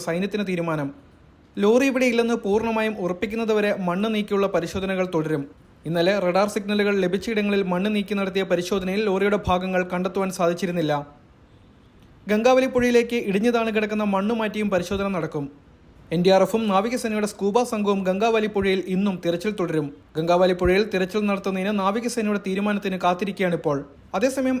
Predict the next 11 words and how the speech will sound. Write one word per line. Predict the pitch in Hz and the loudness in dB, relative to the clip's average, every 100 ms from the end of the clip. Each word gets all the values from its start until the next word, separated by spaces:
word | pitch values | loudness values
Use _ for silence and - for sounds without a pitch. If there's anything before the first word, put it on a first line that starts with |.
| 202 | 0
അർജുന് | 185 190 262 | 0 2 2
വേണ്ടിയുള്ള | 262 254 240 | 4 4 2
തിരച്ചിൽ | 233 208 233 202 | 0 0 -2 0
വേഗത്തിലാക്കണമെന്നാവശ്യപ്പെട്ടുള്ള | 190 214 240 220 220 214 214 208 202 208 202 202 196 | 0 0 2 2 2 -4 0 0 0 -2 -2 0 0
ഹർജി | 190 185 | -2 -4
സുപ്രീം | 190 185 220 214 | -6 -4 -2 0
കോടതി | 196 190 | 0 -2
ഇന്ന് | 190 208 | -2 0
പരിഗണിക്കുമെന്നാണ് | 196 170 185 185 185 180 170 | 0 0 -2 -4 -4 -2 -2
വിവരം. | 156 156 143 - - - | 0 0 -4 -8 -20 -12
വിഷയത്തിൽ | 147 - 180 151 | -8 -4 -2 -2